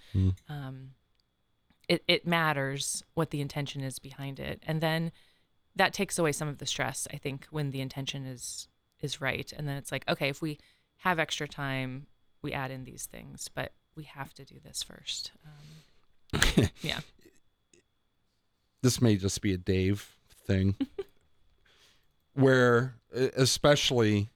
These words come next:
Speaker 1: in creating these memories, I would confuse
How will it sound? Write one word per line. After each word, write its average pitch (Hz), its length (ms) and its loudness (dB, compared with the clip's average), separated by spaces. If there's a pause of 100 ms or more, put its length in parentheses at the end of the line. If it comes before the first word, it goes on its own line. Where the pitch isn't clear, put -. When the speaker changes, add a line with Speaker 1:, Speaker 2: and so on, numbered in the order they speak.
(200)
Speaker 1:
in 110 160 8
creating 104 480 4
these 98 220 2
memories, 98 680 4 (1300)
I 127 100 10
would 131 300 6 (1800)
confuse 113 1120 4